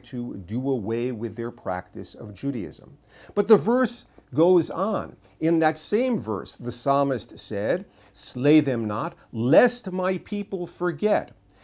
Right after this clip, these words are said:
Scatter them by thy might and bring them down." And the Augustinian interpretation of this verse was very much a part of his teaching concerning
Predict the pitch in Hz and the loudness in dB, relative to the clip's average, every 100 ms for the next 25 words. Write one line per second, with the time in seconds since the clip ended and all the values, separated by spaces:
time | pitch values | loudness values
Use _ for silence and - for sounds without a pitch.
0 | - - - - 175 220 226 220 175 196 | -12 -6 -6 -2 0 0 2 2 2 0
1 | 185 165 170 156 160 160 185 101 - 131 | 0 -2 -2 -2 -2 -2 -2 -6 -8 -8
2 | 123 107 143 156 139 139 123 123 101 65 | -6 -2 0 0 0 -2 -2 -4 -4 -8
3 | - _ _ - - 135 139 120 131 135 | -16 _ _ -20 -6 -2 -2 -2 -2 -2
4 | 143 135 127 - - 254 269 226 165 147 | 2 2 2 -6 -4 -2 0 2 2 0
5 | - 156 147 143 226 247 240 143 120 147 | -2 -6 -4 -4 -4 -6 -4 -4 -2 -4
6 | - - 156 151 - 131 104 101 170 247 | -4 -4 -4 -2 -4 -4 -4 0 2 4
7 | 269 226 202 - - - 262 117 - 123 | 2 0 -2 -4 -6 -2 0 0 -2 -4
8 | 139 - - 190 - 151 143 156 147 - | -4 -8 -14 -12 -6 -6 -4 -6 -6 -4
9 | 160 147 147 | -2 -2 -4